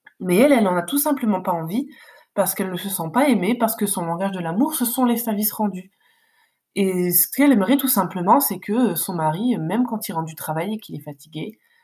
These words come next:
euh, qu'il, euh, qu'il s'occupe du bébé, euh, qu'il passe un coup d'aspirateur, qu'il passe la serpillière, que ce soit pas toujours elle qui fasse à manger le soir, que ce soit lui aussi, euh,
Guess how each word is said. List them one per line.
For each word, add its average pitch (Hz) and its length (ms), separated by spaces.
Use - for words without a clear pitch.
euh, 143 600
qu'il, 165 280
euh, 147 300
qu'il - 140
s'occupe 175 280
du 180 120
bébé, 196 500
euh, 151 840
qu'il - 140
passe 175 240
un 175 80
coup 190 120
d'aspirateur, 165 800
qu'il - 140
passe 175 180
la 180 80
serpillière, 180 580
que 214 100
ce 208 120
soit 185 220
pas 185 120
toujours 185 320
elle 233 200
qui 208 120
fasse 196 240
à 190 60
manger 180 320
le 208 100
soir, 233 340
que 202 140
ce 190 80
soit 180 240
lui 196 300
aussi, 214 480
euh, 160 800